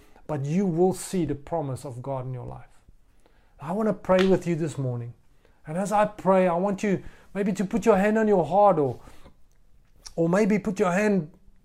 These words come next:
hands in the air, whatever you are choosing for a place of surrender to God. And, and I want you to ask God to remind you of the dreams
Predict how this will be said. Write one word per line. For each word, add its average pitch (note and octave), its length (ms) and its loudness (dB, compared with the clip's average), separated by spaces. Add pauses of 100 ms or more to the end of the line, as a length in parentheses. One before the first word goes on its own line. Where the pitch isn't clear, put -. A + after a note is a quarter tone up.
(180)
hands G3+ 260 2
in G#3+ 100 2
the F3+ 120 2
air, G3+ 240 2
whatever A#3+ 460 2
you G3+ 360 2
are F3+ 320 4 (380)
choosing G3+ 460 2
for F3+ 220 0
a E3 40 -2
place G3+ 380 0
of E3 160 -2
surrender D3+ 640 -4
to - 180 -12
God. C3+ 340 -8
And, C#3+ 220 -16 (320)
and E3 100 -10
I G3+ 60 -2
want C4 280 0
you B3 120 2
to G3 420 -4
ask G3 240 2
God D#3+ 240 0
to E3+ 100 -8
remind E3 640 -2
you G3 140 0
of D3+ 140 -6
the D#3 80 -4
dreams F3+ 800 0